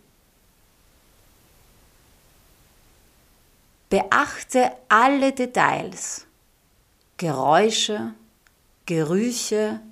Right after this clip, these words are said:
und Gefühle. Je lebendiger die Vorstellung, desto wirkungsvoller. Bringe Freude, Leichtigkeit,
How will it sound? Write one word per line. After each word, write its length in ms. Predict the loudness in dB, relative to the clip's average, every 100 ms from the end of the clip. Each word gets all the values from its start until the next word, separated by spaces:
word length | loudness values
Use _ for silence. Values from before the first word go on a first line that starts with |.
| _ _ _
und 420 | -2 -2 -4 -8 -12 -16 _ 0
Gefühle. 800 | 0 0 -4 -2 0 0 -4 -6 -14 _ _ _ _ _ _ _ _ _ _ _ _ _ _ _ _ _ _ _ _ _ _ _ _ _ _ _ _ _ -20 _ _ _ _ -14
Je 420 | -4 -2 0 0
lebendiger 840 | -2 -4 0 6 6 6 2 -2
die 100 | -4
Vorstellung, 1040 | -8 -2 -2 -2 -4 -6 -4 -4 -4 -8 -16 _
desto 540 | -6 -6 -6 -6 -8 -4
wirkungsvoller. 1080 | -2 -2 -4 -6 -4 -4 -2 -2 -4 -8 -12 _ _ _ _ _ _ _ _ _
Bringe 460 | -4 2 6 6 4
Freude, 920 | -2 -10 2 6 6 4 0 -6 -10 -16 _ -20 _
Leichtigkeit, 1400 | -4 0 2 2 0 -6 -8 -8 -6 -6 -6 -8 -16 -20